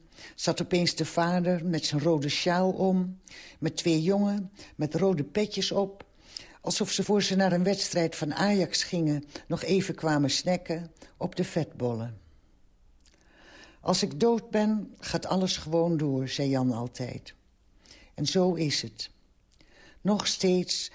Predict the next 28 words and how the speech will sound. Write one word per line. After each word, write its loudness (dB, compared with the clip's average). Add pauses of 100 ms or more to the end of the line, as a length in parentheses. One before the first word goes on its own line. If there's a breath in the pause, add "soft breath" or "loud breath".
(320 loud breath)
trekt 0
er 0
in 2
de 4
herfst 0 (300 soft breath)
een -4
soms -2
minutenlang 2
durend 0
lint 2
van -4
ganzen -2
langs -2
de 0
horizon. 0 (840 loud breath)
Schuift, 2
als -2
het -6
gesneeuwd 0
heeft, 0 (420 loud breath)
waggelend 0 (360 loud breath)
een 0
schuwe 2
houtsnip -2
uit -2
de -8
struiken 0
weg. -4